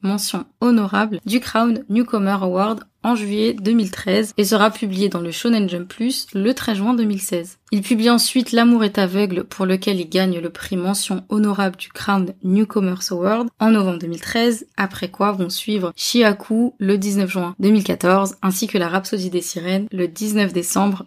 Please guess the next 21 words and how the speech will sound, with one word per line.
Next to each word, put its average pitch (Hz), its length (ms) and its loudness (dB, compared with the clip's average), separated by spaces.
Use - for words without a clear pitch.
deux 190 200 2
mille 214 160 4
quatorze. 208 480 0
Et 269 160 8
enfin, 226 540 0
La 214 140 2
prophétie 208 460 -4
de 196 100 0
Nayuta, 185 540 0
publiée 180 720 -2
en 196 180 4
août 196 300 -2
deux 202 100 2
mille 185 160 0
quinze, 190 320 -2
toujours 240 280 4
dans 208 120 0
le 180 160 -2
Jump 208 380 -2
S 185 180 -6
Q. - 200 -16